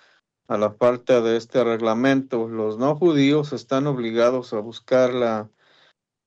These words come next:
reconciliación en lugar de llevar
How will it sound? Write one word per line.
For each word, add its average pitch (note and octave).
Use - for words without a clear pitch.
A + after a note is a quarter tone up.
reconciliación B2
en B2+
lugar C3
de C#3
llevar B2